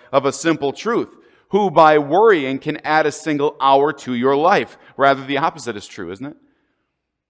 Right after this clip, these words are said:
Worry about something long enough, you strive after something anxiously long enough,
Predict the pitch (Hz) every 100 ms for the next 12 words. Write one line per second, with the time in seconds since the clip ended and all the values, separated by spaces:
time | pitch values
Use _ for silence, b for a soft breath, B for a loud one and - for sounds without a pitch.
0 | _ _ _ _ _ _ _ _ _ _
1 | _ _ _ _ _ _ _ _ 98 123
2 | 135 98 98 - 98 95 95 98 95 101
3 | 131 - - 120 110 127 117 - 110 135
4 | - 120 - 107 95 101 101 - 113 139
5 | - 120 - 95 98 95 110 110 _ _
6 | _ _ _ _ _ 98 120 120 135 110
7 | 95 113